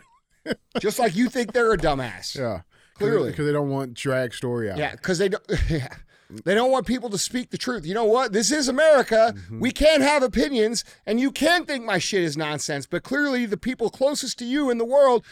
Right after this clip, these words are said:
Speaker 2: listen to me and not you, so what's that say about you? <laughs>
Speaker 1: No, she probably, like, listen, she probably, she probably, uh, like, how does she find this? Like, how does she know?
Speaker 2: Who fucking cares?
Speaker 1: She fucking, like, what are you watching on the YouTube?
Speaker 2: Listen, bro,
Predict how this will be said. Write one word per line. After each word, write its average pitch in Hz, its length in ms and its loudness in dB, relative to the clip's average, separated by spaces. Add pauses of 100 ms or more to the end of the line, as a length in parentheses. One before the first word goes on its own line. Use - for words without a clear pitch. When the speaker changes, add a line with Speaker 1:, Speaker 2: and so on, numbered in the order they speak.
(160)
Speaker 2:
listen 254 300 0
to 269 60 -2
me 311 260 2
and 269 80 0
not 302 240 2
you, 294 180 4
so - 160 -2
what's 277 180 4
that 269 140 4
say 262 220 4
about 233 260 4
you? 208 360 4
<laughs> - 40 -12 (1800)
Speaker 1:
No, 226 420 0
she 277 180 0
probably, 269 360 2
like, 208 100 2
listen, 214 300 2
she 214 160 -4
probably, 233 340 -4 (340)
she 202 140 -6
probably, 220 420 0
uh, 151 360 0 (180)
like, 165 140 -4
how 226 160 0
does 254 100 -2
she 254 120 -2
find 143 420 -4
this? 104 160 -8
Like, 135 100 -2
how 175 140 2
does 233 100 0
she 226 100 -2
know? 185 180 0
Speaker 2:
Who 190 100 0
fucking 170 420 -4
cares? 120 260 -6
Speaker 1:
She 214 60 -6
fucking, 202 400 -2
like, 170 240 -2 (460)
what 453 120 2
are 494 40 2
you 453 120 4
watching 269 300 4
on 220 120 4
the 233 120 6
YouTube? 196 480 4
Speaker 2:
Listen, 185 260 0
bro, 151 280 2